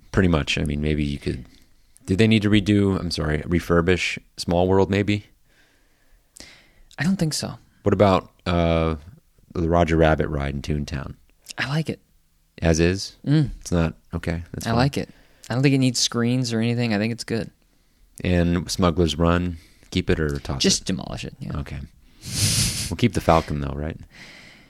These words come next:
Speaker 2: Yeah, well, a Falcon. We'll keep a Falcon in the place of the Millennium Falcon.
Speaker 1: Yeah,
Speaker 2: You can't
Speaker 1: right.
Speaker 2: keep a f-, uh, you can't keep the Millennium Falcon there if the ride's gone. So you can just put a, a bird there.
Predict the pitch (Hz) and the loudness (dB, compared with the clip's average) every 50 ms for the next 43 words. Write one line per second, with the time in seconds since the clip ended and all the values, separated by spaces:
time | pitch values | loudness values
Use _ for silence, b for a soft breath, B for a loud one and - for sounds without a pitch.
0 | B B B B B B B B - - 131 117 107 101 - - 101 113 131 123 | B B B B B B B B 4 6 6 8 6 6 4 2 2 4 6 6
1 | 113 113 - - 120 117 113 - 87 69 - - - 82 78 - 95 101 98 113 | 6 6 6 4 4 2 4 2 0 -2 -2 -4 -6 -6 -6 -4 -6 -4 -2 -2
2 | 110 92 - - 104 107 104 - 104 98 98 - 107 95 95 92 87 - - 101 | -2 0 2 2 2 2 4 4 4 4 4 2 0 -2 -2 -2 -4 -4 -4 -4
3 | 104 101 92 - 107 95 95 - 98 101 95 98 95 98 98 95 95 85 95 - | -4 -4 -2 -2 0 0 0 -2 -2 -4 -4 -2 -2 -2 -2 -2 -4 -4 -4 -4
4 | - - - - - - 110 - - 104 92 127 - - 147 110 85 71 73 - | -4 -4 -4 -6 -8 -10 -8 -2 2 4 4 4 4 4 4 4 4 4 2 2
5 | - 101 92 - - - - 98 76 - - - 113 - - - - - 92 - | 0 -2 -6 -10 -12 -12 -8 -8 -8 -8 -8 -12 -10 -10 -10 -8 -8 -8 -10 -8
6 | - 92 90 90 92 92 90 85 82 - - - 87 - - 92 92 - - - | -8 -8 -6 -6 -6 -8 -8 -10 -8 -6 -6 -6 -6 -6 -8 -8 -8 -8 -10 -8
7 | - 85 90 95 101 92 - - - - - - - - 95 95 101 113 98 82 | -6 -4 -2 -2 -2 -4 -6 -10 -16 -16 -14 -12 -6 -4 -2 -2 -2 -2 -4 -4
8 | - - 98 85 78 - - - - - 78 - - - - - - - | -2 -2 -2 -2 -2 -6 -8 -12 -10 -8 -8 -6 -8 -8 -10 -10 -12 -12